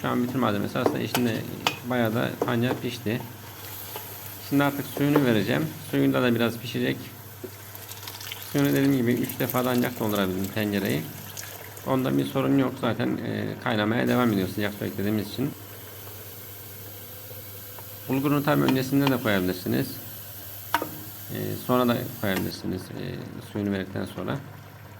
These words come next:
Ben sonra koydum. Ölçü olarak da yine bulguru da sizin tercihinize kalmış. Biraz daha koyu kıvamını sevenler için daha fazla bulgur koyabilirler.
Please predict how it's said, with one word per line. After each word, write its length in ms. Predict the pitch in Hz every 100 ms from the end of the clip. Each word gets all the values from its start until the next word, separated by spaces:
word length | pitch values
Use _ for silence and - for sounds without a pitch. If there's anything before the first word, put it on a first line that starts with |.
| - - - - - - - - - - -
Ben 120 | 135
sonra 340 | - 143 143
koydum. 440 | 139 113 139 139 139
Ölçü 240 | 135 123 160
olarak 240 | 151 151
da 60 | 151
yine 260 | 135 139
bulguru 280 | 135 131 147
da 160 | 131 113 -
sizin 200 | 117 123
tercihinize 560 | 120 120 110 113 123 104
kalmış. 280 | 101 117 - - - - - - - - - - - - - - - - -
Biraz 240 | 135 127
daha 240 | 127 131 -
koyu 220 | 135 131
kıvamını 300 | 131 117 110
sevenler 420 | 127 123 120 120
için 260 | - 120 120 120 117
daha 180 | 113 117
fazla 320 | 117 104 113
bulgur 220 | 110 117 120
koyabilirler. 580 | 120 113 110 107 104